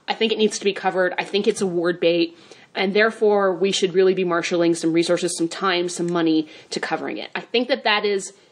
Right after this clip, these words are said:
oh, and I would also say this, is that sometimes at their best, the N N As can highlight work and awards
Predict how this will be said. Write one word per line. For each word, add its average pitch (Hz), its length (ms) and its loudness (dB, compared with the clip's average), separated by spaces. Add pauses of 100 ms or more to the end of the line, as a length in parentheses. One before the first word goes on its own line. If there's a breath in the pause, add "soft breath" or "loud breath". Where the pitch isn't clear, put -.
(160 soft breath)
oh, 247 100 4
and 233 200 -2
I 240 100 0
would 254 100 2
also 277 180 0
say 277 160 0
this, 220 220 -2
is 190 60 -12
that 202 200 -2 (680 soft breath)
sometimes 285 680 -2
at 214 180 -2
their 196 120 0
best, 208 520 -4
the 208 140 -2
N 202 120 0
N 226 80 2
As 214 220 4
can 254 140 -4
highlight 220 560 0
work 240 260 2
and 262 80 -2
awards 190 540 2